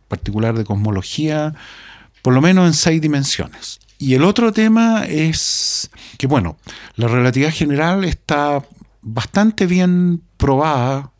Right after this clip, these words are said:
probada en el sentido de experimentos, de,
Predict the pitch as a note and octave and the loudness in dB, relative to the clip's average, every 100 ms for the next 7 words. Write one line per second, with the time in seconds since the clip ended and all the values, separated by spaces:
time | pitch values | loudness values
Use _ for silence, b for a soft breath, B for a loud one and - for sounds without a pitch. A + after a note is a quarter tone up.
0 | _ _ _ _ A#2+ A#2+ C3+ C#3 B2+ B2+ | _ _ _ _ 0 2 2 2 2 0
1 | A2+ C3 B2+ A#2 - A#2 G#2+ A#2 F3 E3 | -2 0 0 -2 -4 -4 0 0 0 0
2 | D3+ - D3+ D3 C3 B2 A#2 A#2 | -4 -4 -4 -2 -2 -2 -2 -4